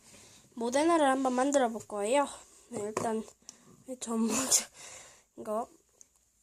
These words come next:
일단 준비물은 섞을 꽃, 섞을 것, 섞을 것이 필요하고요. 천점이 필요해요. 그리고 목공풀도 필요해요.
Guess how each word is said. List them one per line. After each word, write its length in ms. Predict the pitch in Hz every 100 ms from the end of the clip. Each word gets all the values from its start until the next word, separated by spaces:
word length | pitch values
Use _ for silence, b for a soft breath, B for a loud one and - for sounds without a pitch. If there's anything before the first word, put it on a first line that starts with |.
| _ - - _ _
일단 280 | 294 262 254
준비물은 720 | 277 277 269 254 233 233 233
섞을 340 | 277 - 175 -
꽃, 240 | - 339 - - B B B B B B _ _ b b b b
섞을 400 | - 277 - 262 254
것, 260 | - 208 208 _ _ _ _
섞을 460 | - - 294 294 277
것이 340 | - 220 - -
필요하고요. 580 | 254 254 233 226 277 302 - b b b b b b b
천점이 540 | 302 294 285 277 247
필요해요. 600 | - 233 233 208 165 240 269 _ b b b - - - - - B B B - - - B B B -
그리고 340 | 226 226 220 214
목공풀도 640 | 269 339 339 311 277 226
필요해요. 580 | 254 240 247 208 202